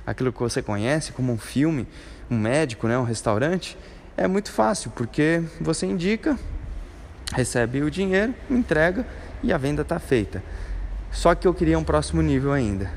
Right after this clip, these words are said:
Como fazer isso de uma maneira profissional? Como montar um time pra fazer isso também? E aí, através de treinamentos no Brasil, treinamentos fora do Brasil,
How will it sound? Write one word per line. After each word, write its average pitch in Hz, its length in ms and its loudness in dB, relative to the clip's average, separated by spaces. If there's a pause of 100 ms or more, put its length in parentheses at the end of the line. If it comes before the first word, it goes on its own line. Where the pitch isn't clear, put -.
(180)
Como 170 240 4
fazer 143 260 2
isso 131 140 -2
de 123 60 -6
uma 135 120 2
maneira 120 360 2
profissional? 117 680 0 (380)
Como 147 280 2
montar 139 300 0
um 147 120 2
time 151 480 0 (360)
pra 123 140 2
fazer 120 320 2
isso 117 220 -2
também? 101 360 0 (460)
E 127 80 6
aí, 139 160 4
através 151 520 4
de 135 120 0
treinamentos 131 600 2
no 127 100 2
Brasil, 107 560 0
treinamentos 113 520 -2
fora 123 240 0
do 107 120 -2
Brasil, 110 500 0